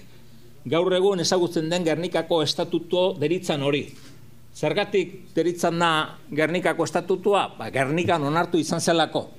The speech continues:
Eta bigarren artikuluan hain zuzen esaten da,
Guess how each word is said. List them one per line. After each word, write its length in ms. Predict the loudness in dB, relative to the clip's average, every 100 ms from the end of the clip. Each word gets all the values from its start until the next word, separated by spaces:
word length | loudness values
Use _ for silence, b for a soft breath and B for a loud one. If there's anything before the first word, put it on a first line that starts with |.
| B B B B B
Eta 280 | -2 0 0
bigarren 480 | 2 4 4 2 0
artikuluan 580 | 0 -2 2 2 2 0
hain 120 | -2
zuzen 280 | -2 -2 0
esaten 340 | -2 -2 -2
da, 160 | 0